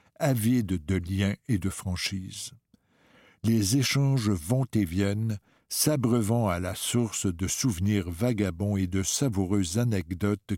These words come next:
qui émeuvent et nous font fréquemment esquisser de tendres sourires. À notre tour, nous prend l'envie de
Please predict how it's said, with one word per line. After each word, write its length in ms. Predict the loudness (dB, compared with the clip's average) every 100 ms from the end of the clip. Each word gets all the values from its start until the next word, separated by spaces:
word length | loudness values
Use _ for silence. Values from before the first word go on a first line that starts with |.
| -6
qui 260 | -4 -4 -2
émeuvent 600 | 0 2 2 2 2 -4 -12 _ -2
et 140 | 2
nous 180 | 4 2
font 300 | 0 0 0
fréquemment 720 | -2 -2 -2 0 2 2 2
esquisser 680 | 2 0 -2 -4 -2 0 0
de 180 | 0 -6 -2
tendres 360 | 0 0 0
sourires. 640 | -2 0 -2 0 -4 -4 -10 -14 _ _ _ _ _ _ -8
À 120 | -2 2
notre 320 | 2 2 0
tour, 520 | 2 2 2 2 0
nous 300 | 2 4 2 0
prend 320 | -2 0 -2 0
l'envie 640 | 2 2 2 0 0 0
de 160 | 0